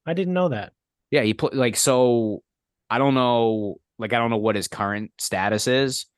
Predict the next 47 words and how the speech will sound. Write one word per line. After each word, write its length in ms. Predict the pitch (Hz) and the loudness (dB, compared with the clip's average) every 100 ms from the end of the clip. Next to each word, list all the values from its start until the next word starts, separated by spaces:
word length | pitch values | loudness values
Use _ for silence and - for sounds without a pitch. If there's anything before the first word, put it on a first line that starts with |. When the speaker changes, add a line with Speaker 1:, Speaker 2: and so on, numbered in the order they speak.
| _ _ _ - | _ _ _ -2
Speaker 2:
but 100 | 107 | 0
we're 200 | 101 101 | 2 2
entering 640 | 104 107 107 107 104 98 | 2 0 2 2 0 -2
mid-am 360 | 98 101 101 95 | -2 -2 -2 -4
qualifying. 680 | 92 92 104 120 120 127 | -2 -2 0 0 0 -2
He'll 240 | 117 131 143 | -4 0 0
be 440 | 117 120 101 92 - | 0 -2 -2 -6 -6
in 120 | 98 | -4
a 40 | |
mid-am 400 | 95 101 98 95 | -2 -2 -2 -4
qualifier 680 | - 95 95 - 85 85 80 - | -4 0 0 -2 -6 -6 -8 -2
if 200 | 120 - | -2 0
he's 200 | 107 92 | -2 0
not 200 | 98 95 | 0 0
e-, 180 | 92 - | -4 -6
exempt 420 | 98 87 95 90 | -8 -4 -4 -4
into 140 | 92 80 | -6 -8
the 100 | 73 | -10
tournament. 460 | - 82 67 53 - - _ _ _ _ _ _ | -10 -10 -12 -18 -20 -20 _ _ _ _ _ _
I 60 | 98 | -4
don't 100 | 104 | 0
know 60 | |
where 140 | 98 92 | 0 0
he's 100 | 85 | -2
playing, 520 | - 104 92 82 87 | 0 0 0 -4 -8
but 300 | 80 82 78 - - _ - | -6 -6 -6 -10 -20 _ -8
Speaker 1:
Right, 280 | 110 95 - _ - | -8 -8 -16 _ -12
right. 240 | 110 95 - - | -10 -12 -16 -20
Speaker 2:
like, 120 | 92 - | -20 -6
he'll 120 | 135 | -4
be, 320 | 147 110 131 - | 0 2 2 0
like, 320 | 101 92 - - _ - | -2 -2 -4 -20 _ -14
d-, 160 | 98 - | -14 -8
like, 180 | 104 92 | -6 -4
it's 140 | 98 - | -4 -2
been 160 | 110 | 0
like 180 | 107 92 | 0 0
that 220 | 98 92 | -2 -2
for 240 | - 87 82 _ - | -4 -8 -8 _ -10
ye-, 200 | 90 - - | -10 -10 -4
probably 180 | 110 107 | -2 -2
since 160 | 107 | 0
I've 120 | 98 | -2
been 100 | 87 | -2
doing 260 | 80 107 104 | -2 -2 -4
it. 140 | 73 - _ _ _ _ - | -8 -16 _ _ _ _ -8
Speaker 1:
Yeah. 220 | 113 98 | -6 -6